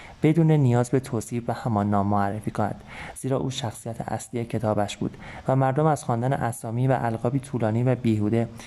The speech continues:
مثل ورونیکای دیوانه یا ورونیکایی که می‌خواست خودکشی کند آزرده می‌شود.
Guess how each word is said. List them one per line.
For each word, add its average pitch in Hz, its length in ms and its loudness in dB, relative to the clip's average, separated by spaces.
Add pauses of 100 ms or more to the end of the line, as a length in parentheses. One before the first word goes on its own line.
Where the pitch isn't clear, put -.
(240)
مثل 147 320 2
ورونیکای 123 480 2
دیوانه 113 540 2
یا 127 160 4
ورونیکایی 135 480 4
که 143 140 -2
می‌خواست 120 480 0
خودکشی 104 480 -2
کند 107 320 2 (340)
آزرده 110 500 2
می‌شود. - 480 -4